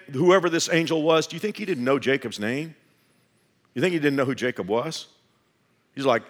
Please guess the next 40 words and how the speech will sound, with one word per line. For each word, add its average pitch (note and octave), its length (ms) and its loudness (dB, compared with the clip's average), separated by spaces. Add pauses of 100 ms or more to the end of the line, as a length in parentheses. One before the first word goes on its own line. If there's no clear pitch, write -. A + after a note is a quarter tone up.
angels A#2+ 300 -2
walking A#2 340 0
around C3 200 0
the A#2 60 -2
earth, C3+ 340 -2
see C#3+ 180 -2
some C3 240 -2
guy C3 180 6
in B2+ 40 2
the A#2 80 -4
darkness, C3 320 -4
think, G2 200 -8
"Man, G2 140 -6
I A#2 40 -6
think B2 180 -8
I'll G#2 80 -4
just F#2+ 260 -12
whip D3 160 -2
this - 180 -10
guy. B1+ 280 -10
I - 840 -20
don't G#2+ 120 -4
even C3 100 0
know C#3+ 120 4
who D#3+ 140 4
he D#3+ 140 8
is." G2 480 0 (880)
No. C#2 600 -16 (1160)
See, B3 200 -2
in A#3+ 60 0
the F#3 60 2
Hebrew A3 260 2
world, C#3 380 4
<clears throat> - 1800 -10
there F#3 120 8
was F#3 120 2
the F3 80 2
belief G3 320 4
that E3+ 120 0
names, F3+ 440 2